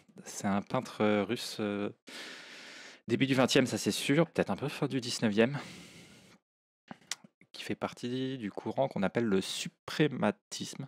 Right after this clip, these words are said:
Suprémacisme ? Euh, suprémacisme. Et, euh, dont se sont inspirés les constructivismes russes aussi, euh, mais qui ont essayé de remettre du matérialisme dans l'abstraction du suprémacisme.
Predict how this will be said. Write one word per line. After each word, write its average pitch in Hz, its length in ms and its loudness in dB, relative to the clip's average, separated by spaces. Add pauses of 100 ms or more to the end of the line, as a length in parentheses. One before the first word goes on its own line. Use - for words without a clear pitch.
Suprémacisme ? 160 760 0 (1800)
Euh, 92 340 -4
suprémacisme. - 640 -4 (1700)
Et, 98 200 2
euh, 87 460 0 (560)
dont 110 240 2
se - 140 0
sont 110 320 4
inspirés 101 460 2
les 104 120 4
constructivismes 98 680 -4
russes 92 640 0
aussi, - 340 -6 (1400)
euh, 87 260 -6
mais 95 120 0
qui - 120 0
ont 107 60 8
essayé 131 260 6
de 123 80 8
remettre 110 320 8
du 98 100 0
matérialisme 110 760 6
dans 90 220 4
l'abstraction 110 560 2
du 98 80 -6
suprémacisme. - 720 -8